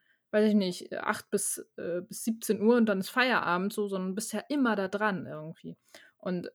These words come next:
das k-, das kann ich schon gut nachvollziehen, auch ihre Verzweiflung, dass,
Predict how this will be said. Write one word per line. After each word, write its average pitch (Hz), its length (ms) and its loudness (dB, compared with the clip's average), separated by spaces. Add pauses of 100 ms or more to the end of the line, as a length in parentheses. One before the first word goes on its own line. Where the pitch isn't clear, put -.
(100)
das - 220 -8
k-, - 140 -6
das 190 160 -4
kann 269 140 4
ich 262 100 4
schon 247 160 2
gut 226 180 4
nachvollziehen, 226 800 0
auch 196 140 -2
ihre 185 340 2
Verzweiflung, 208 680 2
dass, - 280 -8